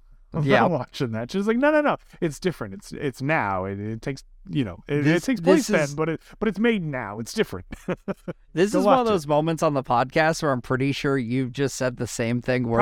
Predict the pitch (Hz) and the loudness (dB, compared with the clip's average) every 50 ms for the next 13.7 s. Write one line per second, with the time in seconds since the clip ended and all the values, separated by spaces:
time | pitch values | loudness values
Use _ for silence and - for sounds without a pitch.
0 | 240 - 320 190 147 135 147 185 120 131 127 135 131 131 135 143 123 - 147 135 | 4 4 4 2 2 4 4 4 2 2 0 0 0 0 0 -2 0 0 0 -2
1 | 139 139 - - 185 226 - _ _ - 214 247 233 - 214 185 208 185 190 196 | -2 -2 -6 -8 -6 -6 -6 _ _ 0 2 2 2 0 0 0 2 4 6 6
2 | 196 247 214 202 370 339 370 403 370 - - - 147 160 208 220 202 - - 202 | 6 6 6 4 4 2 2 0 0 0 -2 -2 2 4 4 4 4 2 2 2
3 | 202 214 277 359 330 247 226 208 185 185 180 175 180 175 202 196 170 139 151 151 | 2 2 2 2 2 2 0 0 0 0 2 2 2 2 2 2 2 2 0 2
4 | 160 175 190 196 202 208 214 208 214 220 202 190 160 151 151 151 156 151 143 _ | 2 4 4 4 4 2 2 2 2 2 2 2 0 0 2 2 2 0 0 _
5 | _ _ - _ _ _ _ _ _ _ - - - 190 208 202 - - 196 190 | _ _ -20 _ _ _ _ _ _ _ -12 -6 -4 -2 -2 -2 -2 -2 -2 -2
6 | 180 - - 180 185 170 160 151 135 127 117 117 123 135 147 165 180 180 - - | 0 2 0 0 2 2 0 0 -2 -6 -8 -6 -2 0 2 2 2 2 2 0
7 | 180 175 170 165 - - 180 160 160 170 165 165 175 196 208 226 185 175 185 196 | 0 0 0 -2 0 0 2 2 2 2 4 4 4 4 4 4 2 4 4 4
8 | 208 208 - - - 196 - - - 202 - - 190 180 - - - 226 - _ | 4 4 2 0 -4 -8 -8 -6 -8 -8 -4 0 0 0 0 -2 -6 -10 -8 _
9 | - 190 190 185 202 175 - 170 185 165 208 220 - 170 - 202 196 165 - 226 | -2 -2 0 0 0 -2 -2 -4 -2 2 2 2 2 0 -2 -6 -6 -4 -2 -2
10 | 208 135 107 - 127 139 147 - - - 214 220 220 208 180 180 190 180 - - | -4 -4 -6 -6 -6 -6 -6 -4 -4 -2 0 0 0 0 2 2 4 4 4 2
11 | 180 165 175 170 - - 143 160 170 190 180 139 127 117 113 151 147 - - - | 2 0 -2 -2 -4 -4 0 2 2 2 2 0 -2 -6 -4 -6 -6 -4 -4 -4
12 | - - 160 151 151 143 143 - 156 139 175 160 143 - - - 147 147 139 139 | -4 -4 -4 -4 -4 -4 0 2 2 4 2 2 -2 -6 -8 -6 -2 -2 0 2
13 | 135 131 131 120 117 123 127 160 175 131 104 - - | 2 0 0 -2 -2 -2 -2 -2 -2 -2 -4 -8 -12